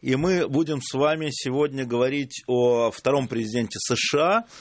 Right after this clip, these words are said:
А, а, Джоне Адамсе, а всего их было два, я имею в виду Адамсов,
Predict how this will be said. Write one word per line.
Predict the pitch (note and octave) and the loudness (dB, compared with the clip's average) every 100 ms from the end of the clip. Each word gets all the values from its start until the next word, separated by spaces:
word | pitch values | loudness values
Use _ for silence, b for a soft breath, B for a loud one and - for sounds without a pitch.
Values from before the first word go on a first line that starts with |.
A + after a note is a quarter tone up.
| B - | B 0
А, | A#2 A2+ A2 G#2+ | 2 4 6 4
а, | |
Джоне | G#2+ C#3 B2+ | 4 0 0
Адамсе, | C#3 E3+ D#3+ - | 0 -2 -4 -4
а | G2+ | -2
всего | - A#2+ | 0 2
их | A2 | 2
было | F#2 G2+ | 0 -2
два, | F#2+ G#2+ D3+ | 0 2 2
я | D#3+ | 2
имею | C3 A2+ | 0 0
в | |
виду | G#2+ | 2
Адамсов, | G#2+ G#2+ G#2 - G2+ - | 2 2 -2 -6 -8 -10